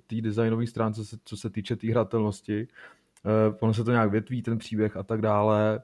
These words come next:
ale třeba scénář a celkový vyznění toho příběhu, eh,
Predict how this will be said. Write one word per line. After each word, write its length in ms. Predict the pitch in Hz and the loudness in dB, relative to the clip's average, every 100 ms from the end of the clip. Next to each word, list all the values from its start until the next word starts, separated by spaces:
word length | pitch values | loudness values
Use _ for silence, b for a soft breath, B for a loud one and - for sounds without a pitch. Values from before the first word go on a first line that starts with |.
| - - | -10 -2
ale 180 | 113 | 0
třeba 220 | 117 135 123 | 4 4 4
scénář 840 | - 120 113 117 107 107 127 - _ - | 2 2 4 4 2 0 -4 -12 _ -10
a 80 | - | -6
celkový 420 | - 120 117 131 | -2 0 2 0
vyznění 320 | 120 107 123 113 | 0 0 0 2
toho 160 | 120 | 0
příběhu, 640 | 113 - 113 117 113 113 120 B B B B B | -2 -6 0 2 2 0 -6 B B B B B
eh, 380 | - 98 101 92 | 0 0 0 -4